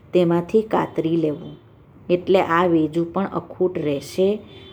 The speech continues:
અને તમારે વસ્ત્રોની પણ ચિંતા રહેશે નહીં." એમ કહીને શ્રીહરિ અદૃશ્ય થયા.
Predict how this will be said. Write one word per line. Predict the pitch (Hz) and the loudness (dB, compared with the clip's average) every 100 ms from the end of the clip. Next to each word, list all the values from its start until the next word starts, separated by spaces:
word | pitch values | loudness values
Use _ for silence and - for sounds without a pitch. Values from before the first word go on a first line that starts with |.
| - | -2
અને | 190 | 0
તમારે | 202 202 190 190 | 2 2 2 4
વસ્ત્રોની | 202 170 160 - 175 180 | 4 2 0 -2 0 0
પણ | 170 175 185 | -2 -2 -4
ચિંતા | 170 151 143 156 175 | -4 -8 -4 -2 0
રહેશે | 156 139 - 165 | 0 -2 0 0
નહીં." | 151 139 151 - - - - - - | 0 -4 -8 -16 -18 -20 -20 -16 -2
એમ | 196 220 | 2 2
કહીને | 220 185 170 165 170 196 | 2 4 4 2 -4 -6
શ્રીહરિ | - 170 160 160 175 | -4 -2 0 -2 -4
અદૃશ્ય | 220 156 147 160 - 175 | -4 -4 -4 -6 -6 -6
થયા. | 170 156 139 143 | -4 -2 -2 -4